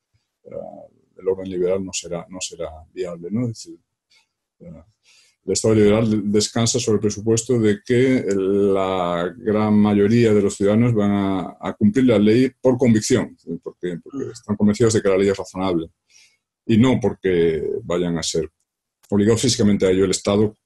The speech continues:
Speaker 1: carece de los medios punitivos, eh, coactivos, eh, suficientes para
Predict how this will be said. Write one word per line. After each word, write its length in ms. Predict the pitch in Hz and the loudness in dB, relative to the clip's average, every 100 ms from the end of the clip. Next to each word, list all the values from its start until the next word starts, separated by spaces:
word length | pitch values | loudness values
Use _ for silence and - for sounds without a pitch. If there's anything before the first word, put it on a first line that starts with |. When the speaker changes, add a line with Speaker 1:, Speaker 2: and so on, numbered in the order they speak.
| _ | _
Speaker 1:
carece 420 | - 101 135 - 90 | -2 0 0 0 0
de 100 | 87 | 0
los 220 | 85 - | -2 -2
medios 320 | 101 95 90 | 0 0 -2
punitivos, 800 | - 95 87 104 90 85 - - | -4 -6 -2 -2 0 -2 -4 -12
eh, 180 | 87 87 | -12 -8
coactivos, 640 | - - 98 90 85 85 - | -10 -8 -6 -2 -2 -4 -12
eh, 200 | 78 - | -14 -10
suficientes 600 | - - _ 101 98 90 | -12 -12 _ -4 -2 -6
para 300 | - 76 - | -6 -10 -10